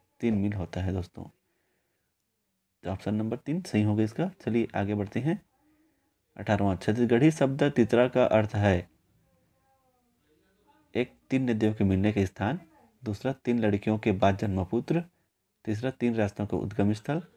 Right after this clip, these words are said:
चौथा, तीन गांव की पंचायत। तो दोस्तों, छत्तीसगढ़ी शब्द तितरा का अर्थ क्या होता है? ऑप्शन नंबर दो, तीन लड़कियों के बाद जन्मपुत्र तितरा कहलाता है। ऑप्शन नंबर दो सही होगा दोस्तों इसका।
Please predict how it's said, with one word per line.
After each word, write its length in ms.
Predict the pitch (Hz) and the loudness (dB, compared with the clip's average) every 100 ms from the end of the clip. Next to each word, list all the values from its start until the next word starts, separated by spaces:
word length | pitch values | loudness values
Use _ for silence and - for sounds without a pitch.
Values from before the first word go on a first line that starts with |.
| _ _ _ _ | _ _ _ _
चौथा, 260 | 113 113 143 | -8 -4 -4
तीन 300 | - 123 117 | 0 0 2
गांव 240 | 107 104 | 0 0
की 160 | - 139 | -2 -4
पंचायत। 540 | - 92 92 92 90 - _ _ _ _ _ _ - | -4 -2 2 2 0 -8 _ _ _ _ _ _ -6
तो 80 | |
दोस्तों, 380 | 101 107 - 156 | -2 -2 -2 -2
छत्तीसगढ़ी 480 | 156 107 110 101 117 | 0 2 4 4 2
शब्द 300 | 120 120 120 | 2 0 0
तितरा 320 | - 104 113 | -2 -2 -2
का 120 | 110 | 0
अर्थ 160 | 107 107 | -2 -2
क्या 180 | 110 110 | -2 -2
होता 240 | 107 104 | 0 0
है? 260 | 107 147 196 - - _ _ _ - | 0 -2 -6 -14 -20 _ _ _ -12
ऑप्शन 260 | 101 - 110 | -8 -4 -4
नंबर 300 | 110 110 151 | -4 -6 -8
दो, 380 | - 113 175 - _ _ _ _ _ _ - | -2 -2 -2 -6 _ _ _ _ _ _ -4
तीन 160 | 123 | -2
लड़कियों 320 | 110 101 101 | 0 0 0
के 80 | 95 | 0
बाद 280 | 95 98 110 | 2 2 2
जन्मपुत्र 680 | 101 95 101 113 - 170 190 - _ _ _ _ _ _ _ _ _ _ _ - | 0 0 -2 -2 -2 -4 -4 -6 _ _ _ _ _ _ _ _ _ _ _ -14
तितरा 240 | 107 104 | -6 -2
कहलाता 400 | 95 95 90 90 | 0 2 0 0
है। 180 | 92 90 | -2 -2
ऑप्शन 240 | 90 - 110 | -2 -2 0
नंबर 180 | 107 | 2
दो 140 | 101 107 | 2 2
सही 200 | 110 110 | 2 0
होगा 180 | 113 120 | 2 0
दोस्तों 260 | 120 135 | 0 -6
इसका। 280 | 131 - | -10 -6